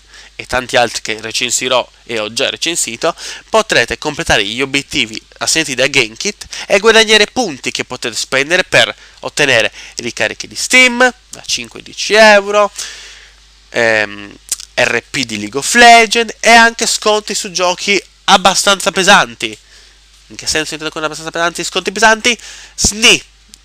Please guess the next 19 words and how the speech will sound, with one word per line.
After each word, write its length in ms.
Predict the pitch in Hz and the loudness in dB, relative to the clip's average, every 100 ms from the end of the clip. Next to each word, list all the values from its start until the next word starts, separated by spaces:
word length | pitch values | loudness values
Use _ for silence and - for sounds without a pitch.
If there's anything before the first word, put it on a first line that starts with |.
| _ _ | _ _
Con 160 | 156 160 | -12 -8
giochi 180 | 180 | -6
pesanti 300 | 196 196 190 | -2 0 -2
int-, 280 | 196 180 - | -4 -8 -16
intendo 460 | - 156 190 185 170 _ | -10 -2 -2 -2 -6 _
titoloni 680 | - 202 208 190 131 113 104 - - - - | -4 2 4 4 4 -2 -10 -14 -20 -20 -8
come 500 | 143 135 120 110 104 - - | -4 0 2 2 -2 -8 -12
Call 140 | 127 | -10
of 80 | - | -10
Duty 240 | 135 - 120 | -10 -10 -8
Black 200 | 107 - | -10 -10
Ops 180 | - | -8
tre, 380 | - 214 214 208 - _ - - - _ _ | 2 6 6 4 -2 _ -12 -12 -14 _ _
Fallout 380 | - 110 113 - | -8 -6 -6 0
quattro, 680 | 220 202 190 - 202 196 - | 6 6 6 2 -2 -2 -2
il 120 | 156 | -6
nuovo 340 | 156 147 110 - | -2 -4 -4 -8
Star 280 | - 208 208 | 0 2 2
Wars. 540 | 202 202 190 - | 4 4 4 0